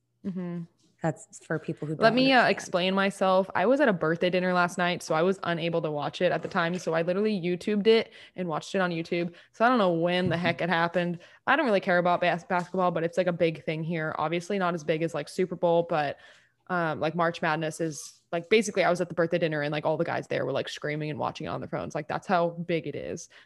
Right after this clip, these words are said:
Speaker 1: So Miley performing here is, like, just as amazing as the Super Bowl. Um,
Speaker 2: Also,
Speaker 1: and, yeah.
Speaker 2: it, I didn't realize it was on freaking T V.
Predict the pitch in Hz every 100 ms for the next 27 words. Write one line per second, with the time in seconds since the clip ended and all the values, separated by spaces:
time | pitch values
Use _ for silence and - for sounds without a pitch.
0 | - - 170 165 170 180 220 226 208 196
1 | 185 190 185 175 170 165 160 180 175 190
2 | 185 185 180 180 165 160 185 175 170 170
3 | 165 160 165 - _ _ _ - 180 175
4 | 139 98 - _ _ _ 247 269 - 220
5 | 233 226 220 - _ _ - 190 - 240
6 | 247 - _ 208 269 330 - 220 277 220
7 | 214 202 220 214 226 208 185 208 202 208
8 | 156